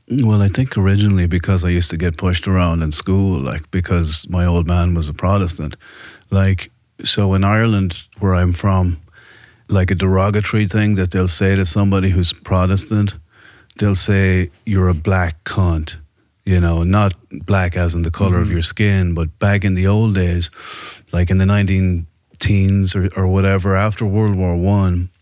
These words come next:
Speaker 1: there were these, uh, British soldier
Speaker 2: Black
Speaker 1: group
Speaker 2: and
Speaker 1: called the
Speaker 2: Tan.
Speaker 1: Black and Tans, and they came to Ireland and they, they massacred a bunch of people and stuff like that. So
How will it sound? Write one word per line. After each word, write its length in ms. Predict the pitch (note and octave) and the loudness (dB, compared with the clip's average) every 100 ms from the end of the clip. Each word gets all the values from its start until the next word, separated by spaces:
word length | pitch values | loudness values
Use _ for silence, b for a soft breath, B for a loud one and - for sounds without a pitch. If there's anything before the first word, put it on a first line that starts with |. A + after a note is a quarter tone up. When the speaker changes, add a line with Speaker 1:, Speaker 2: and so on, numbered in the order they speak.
| _ _ _ | _ _ _
Speaker 1:
there 100 | - | -4
were 80 | F#2 | -2
these, 360 | F2 G#2 F#2+ E2+ D#2 - | 0 0 -2 -6 -14 -4
uh, 200 | F#2+ F2 | 0 0
British 420 | E2 A2+ F#2+ F2+ | 0 0 0 -2
soldier 400 | - G2+ G#2 G2 | 0 0 0 0
Speaker 2:
Black 100 | F2 | 0
Speaker 1:
group 140 | G2+ F#2+ | 0 0
Speaker 2:
and 80 | F2 | -2
Speaker 1:
called 200 | G2+ F2+ | -2 0
the 40 | |
Speaker 2:
Tan. 60 | E2+ | 0
Speaker 1:
Black 280 | F#2 F#2 F2+ | 2 0 0
and 120 | F2 | -2
Tans, 600 | G#2 G2+ G2 F2 E2+ - B B B B | 0 2 2 2 0 -4 B B B B
and 100 | F#2+ | 0
they 120 | G#2+ | 0
came 200 | G2+ G2+ | 0 -2
to 60 | F#2 | 2
Ireland 400 | F#2+ G2 F#2+ F#2 | 2 2 2 2
and 140 | F2+ | 2
they, 160 | E2 D#2+ | 2 0
they 160 | C2 F2 | -2 0
massacred 560 | F2+ F#2 F#2 G2+ G2+ | 2 0 -2 -2 0
a 60 | F2+ | 0
bunch 240 | F2 F#2+ | 0 0
of 80 | E2+ | 0
people 280 | G#2+ G#2 F#2 | 0 0 0
and 100 | E2+ | -4
stuff 260 | D#2+ F#2+ F2 | -2 -4 -2
like 120 | E2 | 0
that. 240 | F#2+ F#2 E2+ | 2 0 0
So 280 | F2 F2 | -2 -2